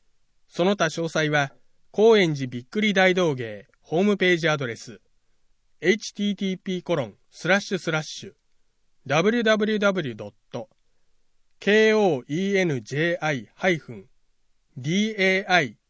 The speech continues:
ディーオージーイーアイドットシーオーエムスラッシュを参照してください。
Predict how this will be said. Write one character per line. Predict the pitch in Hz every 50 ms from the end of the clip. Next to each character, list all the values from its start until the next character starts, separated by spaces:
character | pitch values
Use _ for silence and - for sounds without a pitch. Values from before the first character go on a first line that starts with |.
| _ _ -
デ | 131 123 147
ィ | 170 190 202 202
ー | 208 202
オ | 196 196 185 165
ー | 143
ジ | 123 131 151 170 175 180 196
ー | 160 165 175 170
イ | 165 -
ー | 165
ア | 160 156
イ | 131 117
ド | 123 117
ッ | - _ _ -
ト | 143 135 135 - _ _ _ _ _ _
シ | _ - - - - 175 190 208 208
ー | 202 196
オ | 190 185
ー | 180
エ | 165
ム | 139 123
ス | - - 143
ラ | 151 196
ッ |
シ | 196 - - - 160
ュ | 180
を | 190 160
参 | - - 127 127 127
照 | - 123 117
し | - -
て | 120
く | - 120
だ | 107 110
さ | - - 117
い。 | 101